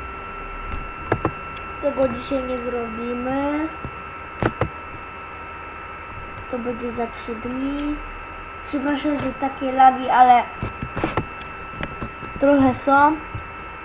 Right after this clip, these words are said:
Przegranych. Dobra, dwanaście przegranych pojedynków. A może uda nam się ten zrobić?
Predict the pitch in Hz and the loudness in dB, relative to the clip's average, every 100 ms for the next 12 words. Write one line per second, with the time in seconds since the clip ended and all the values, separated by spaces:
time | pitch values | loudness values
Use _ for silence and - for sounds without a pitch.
0 | - - - - - - - - - - | -12 -12 -6 -2 0 -2 -4 -10 -10 -12
1 | - - - - - - - - - 233 | -12 -6 -6 -6 -10 -10 -10 -10 -8 -8
2 | 226 254 262 285 294 302 302 311 - - | -2 2 2 2 0 0 2 0 -2 -8
3 | - - - - - - - - - - | -10 -10 -10 -10 -10 -10 -10 -8 -8 -8
4 | - - - - 240 254 226 240 240 233 | -8 -6 -6 -4 2 2 4 6 6 6
5 | 240 294 330 381 370 - - 311 285 294 | 2 4 4 4 2 0 0 0 0 -2
6 | 294 277 294 277 226 214 214 - - - | -2 -2 -2 -2 -4 -6 -6 -8 -8 -8
7 | - - - - - - - - - - | -8 -8 -8 -8 -8 -8 -8 -8 -8 -4
8 | - - - - - - - - - - | 0 0 0 -6 -8 -8 -6 -6 -6 -8
9 | - - - - - - 233 262 262 277 | -8 -8 -8 -8 -8 -6 -2 0 2 0
10 | 269 269 247 262 254 254 254 262 - 247 | 0 0 0 0 2 0 -2 -4 -2 -2
11 | 226 220 220 220 - | -2 -2 -4 -2 -4